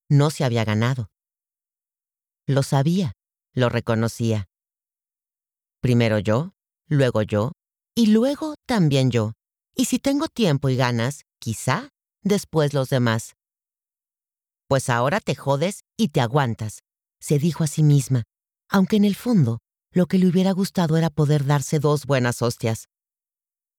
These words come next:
Al fin, sonó el smartphone, al que miró con algo parecido a la dicha mientras abría el mensaje recibido, una respuesta en el fondo esperada, aunque no la deseada.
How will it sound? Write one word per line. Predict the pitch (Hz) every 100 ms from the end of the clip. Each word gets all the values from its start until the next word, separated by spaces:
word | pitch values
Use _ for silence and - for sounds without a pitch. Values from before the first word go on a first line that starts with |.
| _ _ _ _
Al | - 135
fin, | - 208 247 254 - _ _
sonó | - 196 147 135
el | 131
smartphone, | 135 139 117 - 113 113 113 _ _ _ _
al | 147 143
que | 143
miró | 135 131 120
con | 160 151
algo | 131 147
parecido | 147 127 113 135 123
a | 120
la | 113
dicha | 123 - 131
mientras | 139 127 123
abría | 127 120 143 160
el | 175
mensaje | 139 127 117 120
recibido, | 120 - 120 120 113 - _ _ _ _
una | 180 156 143
respuesta | 135 - 131 131 131
en | 123
el | 120
fondo | - 127 123
esperada, | - 120 120 117 127 - _ _ _ -
aunque | 135 123 113
no | 131
la | 143 107
deseada. | 107 117 107 104